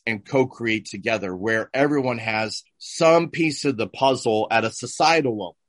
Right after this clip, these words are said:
right? So we're no longer, our piece of the puzzle is no longer the puzzle. Our, our piece of the puzzle, the, the,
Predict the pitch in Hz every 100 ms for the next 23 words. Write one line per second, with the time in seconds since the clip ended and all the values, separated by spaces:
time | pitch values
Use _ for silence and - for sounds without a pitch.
0 | _ - 107 131 - - 127 123 160 156
1 | 147 147 143 127 120 107 _ _ _ -
2 | 151 175 - 175 - 135 143 175 147 127
3 | 107 139 139 135 127 120 110 170 165 101
4 | 80 - 127 143 139 123 - 123 156 143
5 | - _ _ _ _ _ - 165 - 143
6 | 123 - 151 - 107 98 _ _ 120 110
7 | - 117